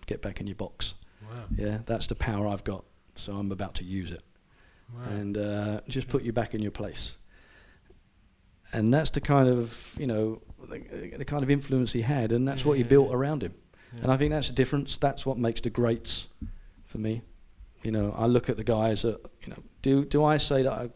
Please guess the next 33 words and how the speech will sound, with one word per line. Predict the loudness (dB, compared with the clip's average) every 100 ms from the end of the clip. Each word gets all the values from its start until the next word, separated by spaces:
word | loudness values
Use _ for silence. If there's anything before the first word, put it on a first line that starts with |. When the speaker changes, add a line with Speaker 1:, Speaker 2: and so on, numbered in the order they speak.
| -12
Speaker 1:
I | -8
could | -4
have | 0
won | 0
a | 2
Grand | 2 0
Prix | 2 2
with | 4
the |
right | 2 -2
equipment? | -2 -2 -2 -8 -14 _ -10
I | -4
know | -2 -2
I | -4
could. | -10 -14 -18 _ -20
Speaker 2:
Right. | -16 -14 -16
Speaker 1:
Because | -4 2
I've | 2
driven | 6 6 6
Grand | 4 4 4
Prix | 2
winning | 2 0
Speaker 2:
Yeah. | 0
Speaker 1:
equipment. | -2 -2 -4 -4
I |
know | 2 2
what | 2
I |
could | -2 -6
have |
done | -6 -8
in |
it, | -12